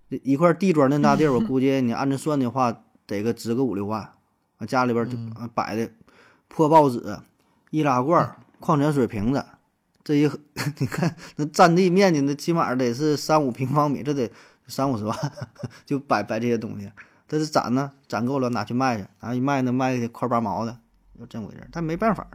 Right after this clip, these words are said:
Speaker 1: 这也改不了了。嗯，这个
Speaker 3: <laughs> 我，我现在啊，我还攒一大罐儿呢。<laughs>
Speaker 1: 是吗？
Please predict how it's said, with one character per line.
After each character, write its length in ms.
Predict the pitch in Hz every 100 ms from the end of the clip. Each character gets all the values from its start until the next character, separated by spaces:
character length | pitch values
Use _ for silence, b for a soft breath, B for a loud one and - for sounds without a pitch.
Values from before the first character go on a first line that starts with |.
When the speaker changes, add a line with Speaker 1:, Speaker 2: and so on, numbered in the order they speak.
| -
Speaker 1:
这 80 |
也 160 | 165 180
改 140 | 175
不 100 | -
了 100 | 160 139
了。 120 | - - _ b b b b b b b b -
嗯， 160 | 160
这 160 | 170 240
个 240 | 185 165 - -
Speaker 3:
<laughs> 220 | 160 208
我， 120 | - _ -
我 200 | 139 131
现 240 | - 190
在 140 | 185 220
啊， 300 | 147 127 127 _ _ -
我 100 | 120
还 180 | 127 135
攒 240 | 131 110
一 60 | 110
大 160 | 113
罐 180 | 113 -
儿 160 | - 208
呢。 680 | - 214 - 208 - 247 247
<laughs> 0 |
Speaker 1:
是 140 | -
吗？ 180 | 131 120